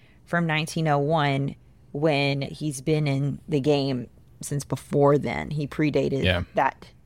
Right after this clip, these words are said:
Speaker 1: the gun. So I agree. That's the best explanation for it. So I'll say it's plausible.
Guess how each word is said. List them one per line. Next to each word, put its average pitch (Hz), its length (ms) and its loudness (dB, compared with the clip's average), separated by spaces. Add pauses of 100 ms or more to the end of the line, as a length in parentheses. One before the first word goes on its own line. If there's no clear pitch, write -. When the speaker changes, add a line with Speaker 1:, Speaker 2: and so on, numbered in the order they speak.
(100)
Speaker 1:
the 147 80 -2
gun. 131 460 0
So 139 540 0
I 170 140 2
agree. 165 320 0
That's - 320 0
the 143 240 0
best 143 320 -2
explanation 151 640 -4
for 143 240 0
it. - 160 -2
So 135 400 -2
I'll 143 240 -2
say 160 320 -10
it's - 120 -14
plausible. 170 460 -6